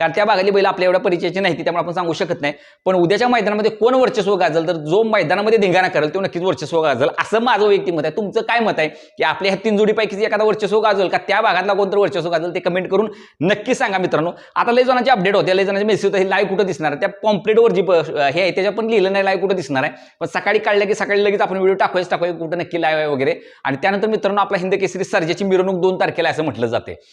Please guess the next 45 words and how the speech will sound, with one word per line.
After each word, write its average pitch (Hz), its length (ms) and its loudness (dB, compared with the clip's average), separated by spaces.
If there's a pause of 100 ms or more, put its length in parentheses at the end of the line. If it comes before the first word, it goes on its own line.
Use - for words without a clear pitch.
(180)
हिंद 185 180 2
केसरी 208 300 0
सर्जाची 190 420 -2
मिरवणूक 190 340 0
दोन 208 180 0
तारखेला 190 240 0
आहे, 180 80 -2
त्याच्या 190 160 -2
आधी 202 200 0
एक 220 160 -2
तारखेला 185 240 -2
मायनीच्या 196 380 -2
मैदानामध्ये 190 400 -2
सर्जा 190 260 -2
शंभर 180 300 -2
आणि 190 140 -4
टक्के 185 240 -6
पळणार 170 280 0
आहे 170 60 0
असं 160 140 -6
पण 151 80 -4
म्हटलं 117 200 -2
जाते. 107 280 -4 (260)
म्हणजे 151 160 2
मायनीचं 190 420 0
मैदान 196 320 0
गाजवण्यासाठी 165 540 -2
हिंद 160 180 -2
केसरी 160 300 -4
सर्जा 160 360 -2
आपला 151 200 -4
तिथं 139 340 -10
पोहोचणार 151 340 -2
आणि 151 140 -4
दोन 147 140 -6
तारखेला 139 280 -6
त्याची 139 140 -6
भव्य 139 220 -4
आणि 143 100 -4
दिव्य 147 240 0 (280)
मिरवणूक 180 400 2
बुध 180 240 0
इथं 233 160 2
होणार 170 180 0
आहे. 117 80 -2